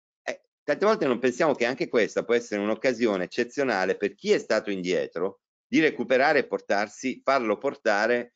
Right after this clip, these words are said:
il più vicino agli altri. Ehm, già se chi in genere in classe ha difficoltà o indietro,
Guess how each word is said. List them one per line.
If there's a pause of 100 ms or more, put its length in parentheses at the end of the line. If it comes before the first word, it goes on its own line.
il
più
vicino
agli
altri. (680)
Ehm, (800)
già
se
chi
in
genere
in
classe
ha
difficoltà
o
indietro,